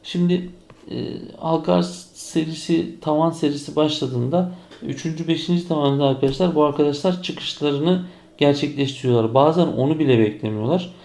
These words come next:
E, çok daha erken çıkışlarını gerçekleştirebiliyorlar. Çünkü onların, e, alışları bizim gibi olmuyor. Yurt dışı bireysel yatırımcılar gibi olmuyor.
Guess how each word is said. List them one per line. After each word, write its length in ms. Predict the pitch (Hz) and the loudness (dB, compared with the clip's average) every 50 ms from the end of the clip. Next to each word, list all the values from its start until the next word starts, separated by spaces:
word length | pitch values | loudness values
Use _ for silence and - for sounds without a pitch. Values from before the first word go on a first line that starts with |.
| - - - _ _ - | -20 -20 -20 _ _ -4
E, 240 | 143 131 127 123 123 123 | 0 2 2 2 2 2
çok 200 | 123 - - - | 0 -2 0 2
daha 160 | 151 143 143 | 4 4 4
erken 440 | - - - 131 123 - - 156 147 | 4 4 2 2 2 0 -2 -2 -2
çıkışlarını 440 | 151 - - - - - 139 135 143 | -4 -8 -12 -12 -6 -4 -2 -2 0
gerçekleştirebiliyorlar. 1120 | 139 139 135 131 - 139 135 139 135 123 - - - 139 131 131 143 151 139 139 160 165 165 | 2 0 0 0 0 -4 -4 -4 -6 -6 -6 -2 0 0 0 0 0 0 2 2 2 0 -2
Çünkü 380 | - 156 143 - 180 180 180 - - - - - - - - - | -6 -10 -2 0 0 0 0 -2 -10 -16 -20 -20 -20 -20 -16 -6
onların, 460 | - 143 143 143 143 147 160 170 170 170 - - - _ _ _ _ - | -2 0 0 2 2 2 2 2 0 -4 -8 -16 -20 _ _ _ _ -6
e, 380 | 135 131 127 127 127 127 127 127 123 - - | -2 0 2 2 2 2 2 0 -2 -6 -2
alışları 1040 | - 135 135 151 147 - - - - - - - 139 135 135 135 170 180 180 180 175 | -2 0 0 0 -2 -6 -10 -12 -14 -18 -8 0 2 2 4 4 4 2 2 0 -4
bizim 340 | 135 135 135 139 147 147 139 | -6 -6 -4 -4 -2 -2 -2
gibi 200 | 131 131 123 123 | -2 -2 -2 0
olmuyor. 480 | 127 127 131 147 151 135 120 120 135 160 185 - - - | 2 4 4 4 4 4 2 2 2 0 -2 -6 -8 -6
Yurt 220 | 123 120 117 - | -6 -6 -6 -6
dışı 240 | - - - 127 120 | -10 -10 -8 -2 0
bireysel 340 | 120 120 120 120 - 127 123 | 2 2 2 2 0 0 0
yatırımcılar 480 | 123 120 123 127 123 117 120 123 120 120 | 0 0 0 -2 -2 0 2 0 0 0
gibi 160 | 123 120 123 | -2 -2 0
olmuyor. 440 | 131 139 139 127 113 123 151 185 | 2 2 2 2 2 0 0 0